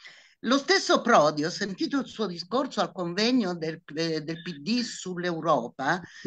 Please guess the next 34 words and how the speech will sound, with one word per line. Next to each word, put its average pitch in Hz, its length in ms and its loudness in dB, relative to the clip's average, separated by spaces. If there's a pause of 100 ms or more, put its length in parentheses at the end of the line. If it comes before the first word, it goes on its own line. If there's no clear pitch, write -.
(140)
ricordava 233 960 4
che 180 160 -2
l'Europa 214 680 4
in 165 160 0
tutto 214 320 -8
questo 175 300 -2
tempo 254 380 2
non 160 160 0
ha 143 40 -2
fatto 185 460 0
nulla 170 540 6
assolutamente 151 1120 -4 (400)
e 262 200 -2
che 392 100 6
ha 320 100 8
fatto 226 400 4
molto 285 300 4
di - 160 -4
più 320 180 4
la 185 240 6
Turchia, 180 640 2
ricordando 196 760 2
anche 214 340 -2
lui 180 420 0 (260)
quei 214 260 6
negoziati 170 800 0
che 180 120 -4
sembravano 160 720 0
appunto 156 600 -2
quasi 185 520 2
a 202 100 -4
un 196 240 -2
passo - 540 -2
dal 151 400 -4